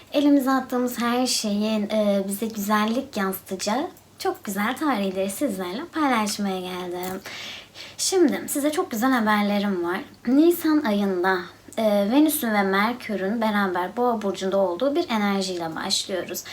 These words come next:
Şimdi vereceğim tarihler saç, tırnak, cilt, estetik operasyonlar. E, bunları destekleyen ve güzellik, kalıcılık, sağlamlık vaat eden, güzellik için çok çok çok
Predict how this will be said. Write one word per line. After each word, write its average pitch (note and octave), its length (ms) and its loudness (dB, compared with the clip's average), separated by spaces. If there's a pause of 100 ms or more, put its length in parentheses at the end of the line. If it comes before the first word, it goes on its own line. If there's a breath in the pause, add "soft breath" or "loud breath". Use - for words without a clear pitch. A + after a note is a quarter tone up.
(320 loud breath)
Şimdi F#4 220 2
vereceğim F4 380 4
tarihler A3 800 0 (100)
saç, G#3+ 640 -2 (180)
tırnak, G3 640 -2 (180)
cilt, G3+ 440 -6 (160)
estetik G#3 760 -6
operasyonlar. A#3+ 1000 -4 (420 loud breath)
E, A#3 200 0
bunları D#4+ 320 2
destekleyen B3 960 2
ve D#4 200 4
güzellik, G3+ 1000 -2
kalıcılık, G3 640 -4
sağlamlık A3 640 0
vaat F#3 300 0
eden, B3+ 360 -2 (440 loud breath)
güzellik G4 440 0
için A#3+ 220 -2
çok C4+ 320 -4
çok G#3+ 260 -2
çok F#3+ 260 -2